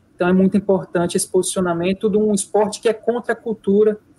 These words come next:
nos Estados Unidos e por isso abraça muitas minorias. Então, meu destaque positivo e o destaque final é esse, e agradeço mais uma vez ao fã da Major League Soccer que tem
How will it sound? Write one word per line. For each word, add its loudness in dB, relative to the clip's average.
nos 2
Estados 0
Unidos 2
e 2
por 2
isso 0
abraça 0
muitas 4
minorias. 0
Então, -2
meu 4
destaque 0
positivo 0
e 2
o 0
destaque -2
final 2
é 4
esse, 0
e 0
agradeço 2
mais 2
uma 2
vez 2
ao 2
fã -2
da 0
Major 2
League 2
Soccer -4
que -10
tem 0